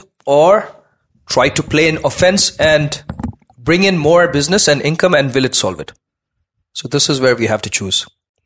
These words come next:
Where, uh, when, uh, at two thousand, in two thousand nineteen, I basically, uh, had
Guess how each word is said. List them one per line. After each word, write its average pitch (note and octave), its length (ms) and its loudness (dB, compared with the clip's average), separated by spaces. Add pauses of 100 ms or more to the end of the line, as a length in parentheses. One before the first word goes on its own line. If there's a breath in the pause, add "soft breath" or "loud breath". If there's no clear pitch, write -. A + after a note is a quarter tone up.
(460)
Where, C3+ 380 2
uh, A#2 320 2
when, A#2+ 520 -2
uh, A2+ 160 0 (100)
at - 240 -4
two - 100 -12
thousand, D#3+ 420 0
in C3+ 200 0
two D3 180 -4
thousand D#3+ 260 0
nineteen, C#3 380 -2
I B2+ 160 0
basically, A2 760 -4
uh, F#2 300 -4 (760)
had C#3+ 340 -2